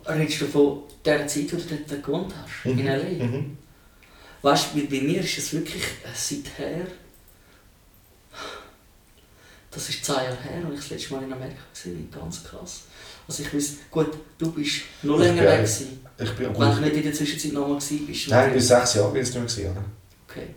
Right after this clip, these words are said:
Speaker 1: Hä, aber da, egal. Ich weiss auf jeden Fall einfach nicht mehr alles so genau, oder? Ich bin dort dann auch wirklich auf der Reise gewesen,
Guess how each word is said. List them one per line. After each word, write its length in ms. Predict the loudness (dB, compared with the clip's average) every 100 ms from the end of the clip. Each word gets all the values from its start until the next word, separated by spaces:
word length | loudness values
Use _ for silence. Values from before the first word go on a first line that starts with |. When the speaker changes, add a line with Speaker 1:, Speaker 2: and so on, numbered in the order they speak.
| -20 _ -20 _ -20 -20 -8
Speaker 1:
Hä, 220 | 2 2 4
aber 160 | 2
da, 220 | 4 2 2 -12 -16 -4
egal. 440 | -2 0 2 2 2 -8 -12
Ich 140 | -4 2
weiss 340 | 2 2 4
auf 0 |
jeden 180 | 4 4 0
Fall 40 | -4
einfach 220 | -6 -6 -8
nicht 160 | -6
mehr 120 | -6 -4
alles 440 | -4 -4 -6 -6
so 140 | -6 -8 -8
genau, 300 | -8 -8 -10
oder? 120 | -12
Ich 160 | -12 -10
bin 140 | -8 -2
dort 220 | -4 -2
dann 100 | -6
auch 140 | -4
wirklich 280 | -6 -10 -14
auf 240 | -14 -16 -10
der 140 | -8 -6
Reise 340 | -6 -4 -4
gewesen, 440 | -6 -6 -6 -6